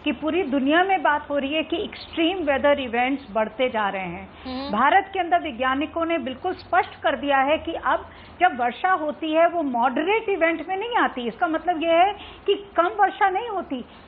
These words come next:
Speaker 1: जब होती है तो extreme event ज्यादा बढ़ते जा रहे हैं।
Speaker 2: और
Speaker 1: और
Speaker 2: क्या
Speaker 1: हम ये
Speaker 2: इसके
Speaker 1: भी
Speaker 2: पीछे,
Speaker 1: जानते हैं,
Speaker 2: डॉक्टर,
Speaker 1: हिमालय
Speaker 2: डॉक्टर सुनीता
Speaker 1: जैसे
Speaker 2: नारायण,
Speaker 1: देश
Speaker 2: क्या इसके पीछे ये भी एक वजह है कि हमने अपने पहाड़ी क्षेत्रों पर बहुत ज्यादा जोर दे दिया है?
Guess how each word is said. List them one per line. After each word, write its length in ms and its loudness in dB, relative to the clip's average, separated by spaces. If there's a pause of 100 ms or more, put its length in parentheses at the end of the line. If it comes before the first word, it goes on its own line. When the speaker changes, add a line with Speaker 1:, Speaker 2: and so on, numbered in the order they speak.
(120)
Speaker 1:
जब 240 4
होती 360 0
है 220 6
तो 420 -8
extreme 680 -4
event 320 0
ज्यादा 280 2
बढ़ते 560 2
जा 220 2
रहे 180 -2
हैं। 220 -10
Speaker 2:
और 240 -16
Speaker 1:
और 80 0
Speaker 2:
क्या 140 2
Speaker 1:
हम 60 4
ये 40 2
Speaker 2:
इसके 180 2
Speaker 1:
भी 60 6
Speaker 2:
पीछे, 60 2
Speaker 1:
जानते 200 2
हैं, 40 2
Speaker 2:
डॉक्टर, 120 0
Speaker 1:
हिमालय 240 -2
Speaker 2:
डॉक्टर 160 0
सुनीता 180 2
Speaker 1:
जैसे 140 0
Speaker 2:
नारायण, 180 4
Speaker 1:
देश 80 -4
Speaker 2:
क्या 100 2
इसके 260 -2
पीछे 240 -6
ये 180 -2
भी 120 -2
एक 120 -2
वजह 180 0
है 60 2
कि 100 -4
हमने 300 -2
अपने 220 0
पहाड़ी 480 2
क्षेत्रों 380 -4
पर 120 0
बहुत 320 0
ज्यादा 200 2
जोर 240 0
दे 160 -4
दिया 180 0
है? 160 2